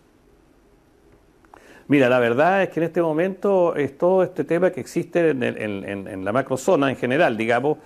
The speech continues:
que hay un tema de, de, de, de, de terrorismo,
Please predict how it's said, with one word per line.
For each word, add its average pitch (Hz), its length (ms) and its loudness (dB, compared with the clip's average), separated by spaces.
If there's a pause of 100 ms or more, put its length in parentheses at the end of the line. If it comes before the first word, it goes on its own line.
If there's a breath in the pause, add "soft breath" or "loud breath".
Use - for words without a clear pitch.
(280 loud breath)
que 123 80 0
hay 135 120 2
un 123 160 0
tema 143 480 2
de, 101 540 -2
de, 90 460 -4
de, 90 300 -6
de, 92 340 -10
de 95 140 -6
terrorismo, 147 760 2